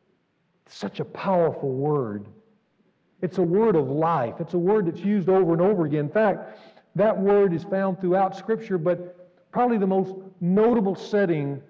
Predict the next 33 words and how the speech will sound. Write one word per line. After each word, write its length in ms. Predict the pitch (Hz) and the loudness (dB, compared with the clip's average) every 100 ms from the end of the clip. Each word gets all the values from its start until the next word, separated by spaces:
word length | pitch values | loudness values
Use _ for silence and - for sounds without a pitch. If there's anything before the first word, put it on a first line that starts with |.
| _ _ 175 | _ _ -2
that 160 | 180 | 0
it's 220 | 180 180 | 0 -2
found 460 | - 190 185 185 165 | -6 -2 2 2 2
in 180 | 156 156 | 0 0
is 180 | 147 131 | -2 -2
in 160 | 175 | -2
that 320 | 165 165 175 - | 0 -2 -6 -4
famous 420 | 196 190 185 185 | 0 0 -2 -6
twenty-third 760 | - 175 170 165 170 151 147 123 | -10 -4 -4 -4 -4 -2 -4 -8
Psalm. 480 | 139 120 107 95 92 _ _ _ _ _ _ _ _ _ _ _ _ _ _ _ | -10 -10 -10 -12 -18 _ _ _ _ _ _ _ _ _ _ _ _ _ _ _
I 100 | 165 | -2
don't 120 | 180 170 | 0 2
know, 160 | 170 | 2
there 160 | 165 165 | 2 2
are 60 | |
times 420 | 160 170 175 175 175 | 0 -2 -2 -2 -4
when 200 | 165 156 | -4 -2
you 80 | 156 | -2
just 200 | 147 156 | -4 -4
open 260 | 156 156 143 | -4 -4 -6
that 160 | 143 | -8
Psalm 320 | - 156 147 | -8 -6 -6
and 80 | 143 | -6
you 80 | 135 | -6
read 280 | 131 143 143 | -4 -2 -2
it, 100 | 127 | -4
and 100 | 123 | -8
it's 100 | 123 | -12
just 160 | 147 | -12
like 200 | 147 131 | -10 -10
a 80 | 123 | -12
healing 440 | 107 156 147 131 127 | -8 -6 -6 -6 -8
balm. 480 | 123 123 117 113 | -8 -6 -8 -12